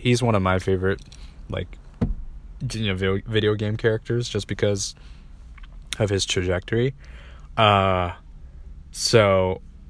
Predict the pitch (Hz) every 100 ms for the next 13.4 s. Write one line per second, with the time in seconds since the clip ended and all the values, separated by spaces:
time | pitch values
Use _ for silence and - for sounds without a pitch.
0 | - - - - 151 156 131 - - 120
1 | 120 120 - - 107 104 - 87 85 95
2 | - 107 101 90 92 90 90 90 90 92
3 | - - - - - - - - - -
4 | - - - - - - 104 98 98 95
5 | 95 92 87 87 - - 95 - - 120
6 | 110 - 127 139 123 120 139 135 113 104
7 | - - 95 - 107 98 87 98 95 90
8 | 90 90 90 - - - - - - -
9 | - - 98 90 87 90 117 92 - 131
10 | - 113 104 98 92 98 87 90 92 90
11 | - 92 95 87 - 92 87 85 - -
12 | - 95 87 87 - 95 90 104 90 -
13 | 95 92 95